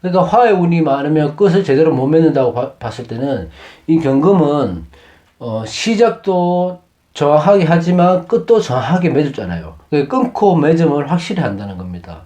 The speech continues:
이 경금의 성향, 특성은 그래요. 그래서 근데 여러분들 아셔야 될 게 이 금의 특징이 을이잖아요. 을이, 을인데, 자, 을이하고 인정하고의 차이점을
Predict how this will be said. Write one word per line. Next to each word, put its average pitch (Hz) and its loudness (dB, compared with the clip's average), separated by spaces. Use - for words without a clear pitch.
이 131 -12
경금의 123 -2
성향, 98 -10
특성은 90 -10
그래요. 101 -6
그래서 160 0
근데 196 4
여러분들 190 4
아셔야 143 -2
될 135 -4
게 120 -6
이 160 2
금의 240 4
특징이 147 2
을이잖아요. 196 4
을이, 180 2
을인데, 139 2
자, - -6
을이하고 254 4
인정하고의 160 4
차이점을 127 2